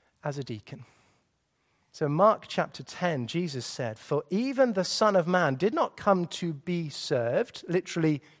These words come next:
to be deaconed, "but to serve," to deacon, "and to give his life as a ransom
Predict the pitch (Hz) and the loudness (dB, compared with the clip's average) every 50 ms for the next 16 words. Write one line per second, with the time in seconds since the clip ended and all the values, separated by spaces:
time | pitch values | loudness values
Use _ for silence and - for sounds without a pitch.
0 | _ - - - 190 170 165 143 127 - 185 185 180 180 175 170 160 - _ _ | _ -12 -6 -4 -2 -2 -2 -4 -6 -4 -2 -2 0 0 0 -2 -4 -6 _ _
1 | _ _ - 139 120 - - 180 190 170 - - 110 101 104 139 165 208 - - | _ _ -18 -18 -10 -4 -4 -4 -4 -4 -8 -10 -12 -10 -10 -10 -10 -12 -12 -14
2 | - _ _ _ _ _ _ _ _ _ _ _ _ _ _ _ _ _ _ _ | -20 _ _ _ _ _ _ _ _ _ _ _ _ _ _ _ _ _ _ _
3 | _ _ - - 147 151 - _ - - - - - _ _ _ _ _ _ _ | _ _ -4 -2 -2 -2 -2 _ -16 -20 -20 -20 -20 _ _ _ _ _ _ _
4 | - - 180 - - - - - - 294 294 262 165 110 98 101 - - - - | -16 -14 -12 -10 -8 -8 -6 -4 -2 0 2 2 2 0 -2 -8 -14 -16 -10 -6
5 | - 147 139 - 247 277 294 - - - 113 90 85 - _ _ _ _ _ _ | -4 -4 -2 0 0 0 0 -2 -4 -6 -10 -10 -10 -16 _ _ _ _ _ _
6 | _ _ _ _ _ - 185 170 - 170 143 120 - 196 240 277 269 - 220 180 | _ _ _ _ _ -6 -6 -4 -2 -2 -2 2 6 6 6 6 4 2 0 2
7 | 165 175 165 156 143 135 131 - - - - 160 185 185 165 170 170 170 160 143 | 2 4 4 4 4 2 -2 -6 -6 -2 0 0 2 2 4 4 4 4 2 -2
8 | - - 165 143 147 147 | -4 0 0 0 0 0